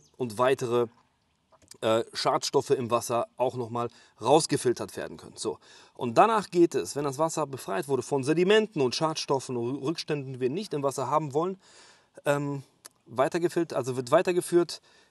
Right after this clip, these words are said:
in unsere, äh, Renaturierungskartusche. Dort ist einmal E-M-Keramik enthalten, verschiedene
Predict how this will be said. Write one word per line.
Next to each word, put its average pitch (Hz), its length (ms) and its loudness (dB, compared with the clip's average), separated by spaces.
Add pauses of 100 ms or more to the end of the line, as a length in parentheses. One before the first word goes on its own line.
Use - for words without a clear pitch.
(140)
in 165 280 2 (200)
unsere, 123 420 -2 (640)
äh, 120 120 -2
Renaturierungskartusche. 170 1120 -2 (400)
Dort 139 300 4
ist - 180 -8
einmal 123 360 -2
E-M-Keramik 151 680 -2
enthalten, 127 540 -2
verschiedene 120 520 -4